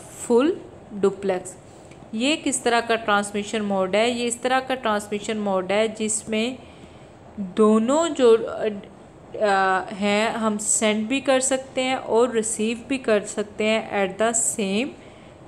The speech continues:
time। ये आम जो, अ, phones पे, mobiles पे जो हम बात कर रहे होते हैं, ये transmission mode किसको फॉलो कर रहे होते हैं? फुल duplex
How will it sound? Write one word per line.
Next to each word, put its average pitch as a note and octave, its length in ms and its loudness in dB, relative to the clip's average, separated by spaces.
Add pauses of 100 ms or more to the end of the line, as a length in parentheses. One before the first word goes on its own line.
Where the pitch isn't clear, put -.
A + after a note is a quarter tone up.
(120)
time। F#3+ 220 0 (580)
ये A#3+ 200 2
आम C4 500 0
जो, C4 180 4
अ, A#3+ 220 4
phones A3 640 0
पे, A3 300 4
mobiles G#3+ 1040 2
पे G#3+ 200 2
जो G#3+ 160 0
हम G3+ 240 -4
बात G3+ 420 2
कर A3 140 4
रहे G3 160 0
होते F3+ 300 -2
हैं, F#3+ 360 -6 (400)
ये A#3 260 2
transmission G#3+ 640 0
mode G3+ 300 0
किसको G#3+ 300 -2
फॉलो F#3+ 340 2
कर F#3 220 -2
रहे F#3 140 -2
होते F#3 260 -2
हैं? G#3+ 100 0
फुल A3+ 380 2
duplex G3 640 0